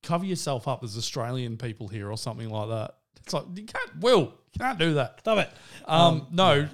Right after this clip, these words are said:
Speaker 1: it'd be cool to have her as the con man, have The Rock as the art thief, and have Ryan Reynolds as the F B I tracker,
Speaker 2: 'Cause then
Speaker 1: chasing
Speaker 2: he'd be
Speaker 1: them.
Speaker 2: playing it like,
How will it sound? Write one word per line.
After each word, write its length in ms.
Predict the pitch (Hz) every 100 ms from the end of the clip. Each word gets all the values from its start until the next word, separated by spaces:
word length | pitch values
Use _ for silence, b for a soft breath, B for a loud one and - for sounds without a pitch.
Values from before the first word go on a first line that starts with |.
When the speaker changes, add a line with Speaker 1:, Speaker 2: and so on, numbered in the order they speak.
| -
Speaker 1:
it'd 180 | 160 151
be 100 | 151
cool 240 | 170 170
to 60 | 160
have 420 | 143 139 127 -
her 260 | - 147 147 123
as 480 | 135 127 120 - - _ _ _ _ _ _ _ _ _ _ _ -
the 80 | 135
con 320 | 143 135 135
man, 380 | 120 107 131 170 _ _ _ _ _ _ _ _ _ _ _ _ _ _ _ _ _ _ _ _ _ _ _ _ _ _ _ _ _ _ _
have 440 | 147 139 131 131
The 100 | 135
Rock 300 | 123 135 135 139
as 180 | 127
the 140 | 123 117
art 340 | 127 127 -
thief, 360 | 139 110 123 -
and 120 | 127
have 340 | 120 117 113 110 - _
Ryan 280 | 139 123 120
Reynolds 240 | 120 113
as 80 | 107
the 120 | 127
F 160 | 123 -
B 80 | 135
I 140 | 113 107
tracker, 420 | - 120 156 202 -
Speaker 2:
'Cause 160 | 143 127
then 140 | 147
Speaker 1:
chasing 200 | 139 143
Speaker 2:
he'd 40 |
be 100 | 170
Speaker 1:
them. 60 | -
Speaker 2:
playing 200 | 139 135
it 80 | 123
like, 200 | 107